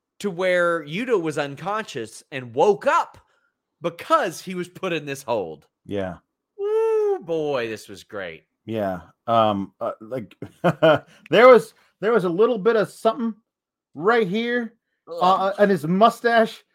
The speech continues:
Speaker 2: Like, I don't know if that was from being spit on or because he was frothing at the mouth because he was so angry. I loved this match, man. This is, like, this was Wheeler Yuta's coming out party,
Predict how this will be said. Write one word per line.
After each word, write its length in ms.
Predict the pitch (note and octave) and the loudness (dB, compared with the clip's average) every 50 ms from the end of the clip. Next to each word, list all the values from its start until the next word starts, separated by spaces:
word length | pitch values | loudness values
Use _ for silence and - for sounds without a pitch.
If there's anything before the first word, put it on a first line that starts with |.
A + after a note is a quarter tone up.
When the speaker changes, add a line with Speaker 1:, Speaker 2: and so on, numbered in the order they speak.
| _ _ _ - | _ _ _ -8
Speaker 2:
Like, 140 | F3 E3+ - - | -8 -6 -2 2
I 100 | G3 A#3 | 4 4
don't 80 | A#3 | 4
know 60 | A#3+ A#3 | 4 0
if 80 | E3 | 2
that 160 | G3+ A#3 A3+ A3+ | 4 4 6 6
was 160 | G#3+ - - | 4 4 2
from 220 | - G#3+ G#3+ F#3 | 0 0 0 0
being 260 | D#3+ G#3+ G#3+ G3 F#3 | 0 -2 -2 -2 -4
spit 340 | D#3+ - - - - A#3 A3+ | -6 -8 -10 -6 0 0 2
on 240 | B3 A#3+ A#3 A#3+ A3+ | 2 4 2 2 2
or 60 | G#3 | 0
because 260 | - - - G#3+ G3+ | -2 -2 0 0 0
he 80 | D#3+ G3 | 0 0
was 160 | E3+ E3+ - | -4 -4 -4
frothing 580 | - - - - G#3 A#3 A#3 A3+ - A#3+ A3 G3+ | -6 -14 -6 0 2 4 4 4 2 0 -2 -2
at 80 | F#3+ | 0
the 100 | - F#3+ | 0 -2
mouth 340 | F3+ F3+ G#3 G#3+ A3 G#3+ A3 | -2 0 2 4 4 4 4
because 220 | - F3+ G3+ F#3 E3 | 2 -4 -2 -2 -2
he 60 | F3+ | -2
was 220 | D#3 C#3+ - - | -6 -6 -8 -2
so 240 | - A3 G3+ G3 G3+ | 4 4 6 6 4
angry. 480 | F3 F#3+ G3 G3+ F#3+ E3+ D#3 B2 F2+ - _ _ _ _ _ _ _ - | 2 0 -2 -2 -2 -4 -4 -6 -8 -10 _ _ _ _ _ _ _ 2
I 440 | F#3 G#3 G#3+ G#3 G3+ G3+ G3+ F#3+ | 6 6 8 8 8 8 6 4
loved 600 | F3+ E3+ E3 E3 E3+ F3 E3+ E3+ E3 C#3 B2+ A#2 | 4 2 2 2 2 2 2 2 0 -2 -4 -10
this 240 | A2 D3+ C#3 - - | -10 -10 -10 -10 -10
match, 420 | C3+ C3+ B2 A#2 A2 G2 - - - | -10 -10 -10 -10 -10 -12 -14 -16 -14
man. 340 | C3+ C3 B2+ B2 A#2+ B2 | -12 -10 -10 -10 -10 -8
This 180 | D3+ E3 - - | -10 -10 -10 -10
is, 140 | C#3+ A#2 - | -12 -8 -6
like, 160 | D#3+ D3+ D3+ | -6 -4 -4
this 180 | F3 F#3 F3 - | -6 -8 -8 -10
was 160 | F3 C#3+ C3 | -12 -10 -8
Wheeler 320 | B2 D#3 D#3+ D#3+ E3 D#3+ | -4 -2 -2 -2 -2 -2
Yuta's 260 | D#3 D3+ C#3 C#3+ B2 | -2 -2 -4 -6 -8
coming 320 | - _ - D3+ C#3+ C3 C3+ | -10 _ -10 -10 -10 -8 -8
out 160 | C3 C3 A2 | -8 -8 -8
party, 380 | - C3+ B2 A#2 A#2+ A2 - | -6 -6 -6 -6 -6 -10 -14